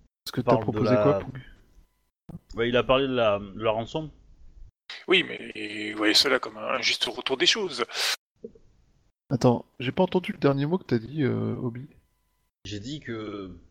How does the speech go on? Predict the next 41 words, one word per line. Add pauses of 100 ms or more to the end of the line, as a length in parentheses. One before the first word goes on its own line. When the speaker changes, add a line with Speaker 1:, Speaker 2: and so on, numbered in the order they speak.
(360)
Speaker 2:
euh, (760)
Ping
a
évoqué
le
fait
qu'il
y
a
eu
une
rançon
pour
un
samouraï (580)
récemment, (500)
donc
il
Speaker 1:
Ouais.
Speaker 2:
propose
de
faire
la
même
chose.
Et
donc,
euh, (520)
Tsurushi
Nayu, (140)
euh,
le
fusil
du
regard. (440)
Speaker 1:
Oui,
bah
oui. (240)
Oui,
bah
forcément.